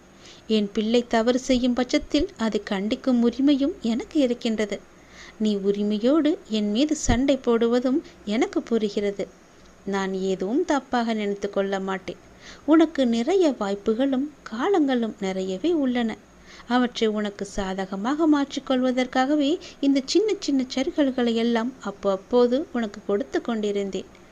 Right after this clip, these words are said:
புத்துணர்ச்சியோடு இந்த நாளை நீ எழுந்து நடமாடத் தொடங்கு.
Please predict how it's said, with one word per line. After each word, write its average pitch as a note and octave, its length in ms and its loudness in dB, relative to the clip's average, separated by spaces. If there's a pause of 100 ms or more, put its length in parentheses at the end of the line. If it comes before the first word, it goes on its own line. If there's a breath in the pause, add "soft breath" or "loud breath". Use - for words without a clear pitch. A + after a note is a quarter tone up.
(140)
புத்துணர்ச்சியோடு A#3 1040 -8 (240)
இந்த A3+ 320 -2
நாளை A#3+ 440 0
நீ G3+ 240 -4
எழுந்து G#3+ 440 0 (180)
நடமாடத் G3+ 680 -2
தொடங்கு. G3+ 380 -2